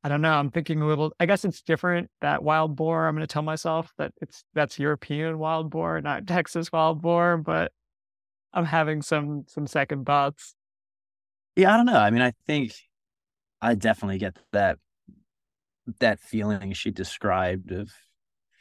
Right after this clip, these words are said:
Speaker 2: you know, you, you report out a story or, or you just, I don't know, watch a documentary and then you, you have these very visceral new thoughts about something that you completely took for granted. But at the same time,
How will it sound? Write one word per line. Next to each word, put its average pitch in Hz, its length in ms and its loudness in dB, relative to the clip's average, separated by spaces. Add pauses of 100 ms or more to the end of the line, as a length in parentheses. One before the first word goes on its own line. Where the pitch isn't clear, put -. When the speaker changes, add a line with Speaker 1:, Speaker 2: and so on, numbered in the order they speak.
(160)
Speaker 2:
you 90 220 -8
know, 92 480 -6
you, 85 320 -6
you 92 160 -6
report 98 340 -2
out 87 120 0
a 87 40 -4
story 101 580 0
or, 95 220 -2
or 80 100 -6
you 107 200 -2
just, - 440 -4 (460)
I 113 80 2
don't 110 100 -2
know, - 140 -16 (120)
watch 90 200 -2
a 98 40 -4
documentary 101 640 0
and - 180 -10
then 60 100 -12
you, 76 240 -10
you 98 120 -8
have 90 220 -2
these 82 240 -10
very 90 320 -2
visceral 85 680 -6 (680)
new 104 560 2 (320)
thoughts 101 320 0
about 85 280 -2
something 95 360 -6
that 76 160 -4
you 73 100 -6
completely 78 680 -6 (520)
took - 160 -2
for 98 120 -4
granted. 95 340 0
But 117 120 2
at 131 100 0
the 156 80 0
same 185 180 4
time, 117 540 2